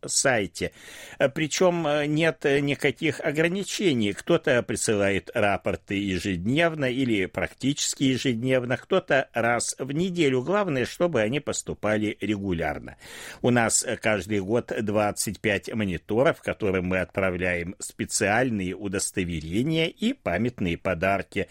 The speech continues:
Желание стать мониторами ранее высказали, напомню, также Юрий Игнатюк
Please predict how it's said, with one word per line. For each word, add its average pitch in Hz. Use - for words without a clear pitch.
Желание 127
стать -
мониторами 135
ранее 98
высказали, 95
напомню, 92
также 95
Юрий 98
Игнатюк 92